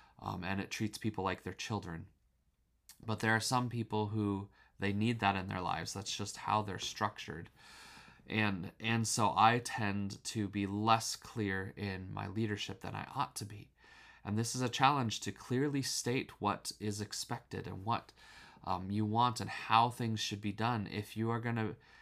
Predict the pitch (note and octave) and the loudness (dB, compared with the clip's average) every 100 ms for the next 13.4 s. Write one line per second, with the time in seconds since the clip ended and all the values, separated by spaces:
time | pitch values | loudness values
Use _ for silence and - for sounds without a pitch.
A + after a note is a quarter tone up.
0 | - F#2+ A2 B2+ C#3 A#2 C3+ C#3 C#3 C3+ | -12 -2 2 4 4 4 4 0 2 0
1 | B2 A2+ G#2+ A2 G#2 G#2 - - - A2 | 2 0 0 0 0 -2 -8 -4 2 2
2 | G#2+ G#2 - - - - G2 F#2 - - | 2 -2 -8 -20 -20 0 4 4 2 -4
3 | F2+ F2 F2+ F#2+ A2 - - C#3+ C#3+ - | -4 -2 -4 -4 -6 -4 0 0 0 -4
4 | - A#2+ B2+ C#3+ - F#2+ - G#2+ A2+ - | -4 -2 0 0 -2 -6 -6 -4 -4 -2
5 | C#3 C#3+ C3+ G#2+ F#2+ F#2+ E2+ - - F#2 | 4 8 8 6 2 0 -2 -8 -6 0
6 | G#2 C3 - - - - - - - G#2 | 0 0 -8 -20 -18 -16 -16 -8 -2 2
7 | B2 D3 D3+ - - C#3 C3 G#2 G2+ G2 | 8 8 6 -2 -2 2 4 4 4 2
8 | - - - - - G#2 G2+ G#2 A2 G2+ | 0 -10 -18 -20 -6 0 0 0 -2 2
9 | G2+ G2+ G2 F#2+ G2+ G2 G2+ G#2 - _ | 2 2 -2 -6 -8 -6 -6 -6 -12 _
10 | _ - - _ A2 D3+ D#3 C#3+ A2+ - | _ -20 -20 _ -4 0 2 2 0 2
11 | A2 - - E2 G#2+ G#2+ C3 D#3 A#2+ A#2 | 2 2 -10 -10 -4 -4 -2 0 0 0
12 | - A2 G2+ - G2 A2 A#2 B2 - A#2 | 0 2 2 0 -4 -4 -4 -6 -2 0
13 | A2 - G#2+ | 0 0 -2